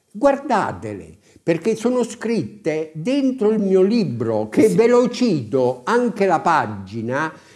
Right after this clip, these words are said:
Speaker 1: e sono indicate. E poi vi è un altro soggetto che, ripeto, io ho già indicato,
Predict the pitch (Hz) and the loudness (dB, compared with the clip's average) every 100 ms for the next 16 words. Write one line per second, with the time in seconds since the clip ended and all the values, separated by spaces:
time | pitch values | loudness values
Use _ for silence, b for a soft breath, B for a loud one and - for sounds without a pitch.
0 | B 220 208 254 254 247 226 196 196 151 | B -2 -2 -2 -2 -2 -2 -4 -2 -2
1 | 107 98 117 B B B _ - 220 214 | -2 -6 -10 B B B _ -4 -4 -2
2 | 262 277 285 254 247 220 202 - _ 220 | 0 2 2 0 0 0 -2 -10 _ -2
3 | 247 254 247 233 214 202 190 160 120 98 | 0 0 -2 -2 -2 0 -2 -4 -6 -8
4 | 95 - 117 120 127 _ - 175 156 131 | -8 -12 -10 -10 -12 _ 2 2 2 -2
5 | 156 208 277 294 240 247 214 165 190 156 | -4 -2 0 0 -2 -6 -8 -2 0 0
6 | 147 127 131 196 220 214 165 160 175 160 | 0 -2 -2 0 0 4 6 6 4 0
7 | 175 190 170 104 82 78 90 73 | -2 0 0 -2 -6 -10 -10 -10